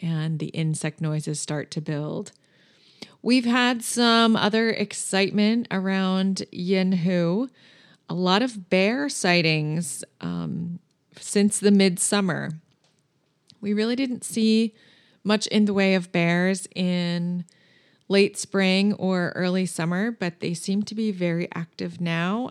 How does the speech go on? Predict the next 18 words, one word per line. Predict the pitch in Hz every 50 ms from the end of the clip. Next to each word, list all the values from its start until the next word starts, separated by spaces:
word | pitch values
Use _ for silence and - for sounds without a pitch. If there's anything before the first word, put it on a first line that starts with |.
| - -
and | 180 175 170 165 170 170 165 160 165 - - _ _ _ _ _ _ _ _ _
we've | - 190 190 -
spotted | - - - - 180 190 185 190 190 190 185 - _
at | - 190 - - - -
least | 220 226 240 269 311 381 370 - - - - - - - _ _ _
two | - - - - - - - 302 302 285 269 233 202
different | 196 185 185 - 180 160 -
bears, | - 170 156 143 156 165 165 - -
possibly | - - 208 208 226 - 226 208 190 190 190 190
three. | 180 - - - 180 185 180 190 175 - - - - - - 202 - _ _ _ _ _ _ _ _ _ _ _ _ _ _ _ _ -
And | - 214 214 214
one | 240 269 330
of | 403 339
the | 294 240
reasons | 240 247 277 277 277 269 240
for | - 214 196
that | 190 180 175 185 190 - -
is | - 190 185 185 -